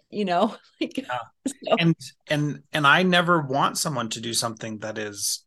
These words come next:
Speaker 2: not natural to them. Take the principles and the things that matter and apply them to how you are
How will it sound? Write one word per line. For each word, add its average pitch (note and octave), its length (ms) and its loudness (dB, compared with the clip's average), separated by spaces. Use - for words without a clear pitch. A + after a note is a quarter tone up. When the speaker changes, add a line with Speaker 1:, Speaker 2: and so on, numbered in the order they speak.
Speaker 2:
not B2 320 -2
natural A2 420 -8
to A2+ 120 -10
them. G#2 300 -8
Take E3+ 300 0
the G3 80 -2
principles E3+ 720 0
and C3+ 220 -4
the A#2 100 -2
things C#3 340 -4
that C#3+ 120 -8
matter A#2+ 420 -2
and A#2+ 240 -8
apply B2 420 -2
them A2+ 480 -6
to A2+ 140 -4
how A2+ 220 0
you A2+ 380 -6
are A2 460 -2